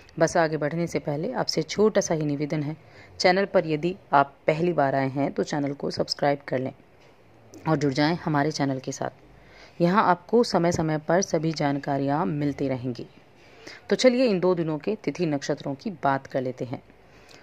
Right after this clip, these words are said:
चौबीस जून का जो दिन है, ये गुरुवार का दिन है, शुक्ल पक्ष की पूर्णिमा तिथि है। ये ज्येष्ठ मास की पूर्णिमा है जिसका बहुत महत्व होता है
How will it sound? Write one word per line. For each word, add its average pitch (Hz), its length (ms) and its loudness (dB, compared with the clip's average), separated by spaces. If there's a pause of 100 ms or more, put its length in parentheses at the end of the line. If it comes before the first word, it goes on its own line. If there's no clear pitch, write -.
(140)
चौबीस 214 420 4
जून 180 240 0
का 180 120 4
जो 160 140 0
दिन 139 160 0
है, 139 220 -6 (420)
ये 214 120 2
गुरुवार 185 400 6
का 202 100 2
दिन 185 160 -4
है, 185 160 -6 (580)
शुक्ल 233 320 2
पक्ष - 280 0 (100)
की 170 220 -6 (260)
पूर्णिमा 202 360 6
तिथि 139 300 -6
है। 123 240 -10 (800)
ये 233 80 4
ज्येष्ठ 240 320 4
मास 170 220 2
की - 120 -8
पूर्णिमा 143 360 0
है 156 240 -2
जिसका 196 260 -2
बहुत 190 320 -4
महत्व 160 320 -2
होता 139 240 -6
है 127 120 -8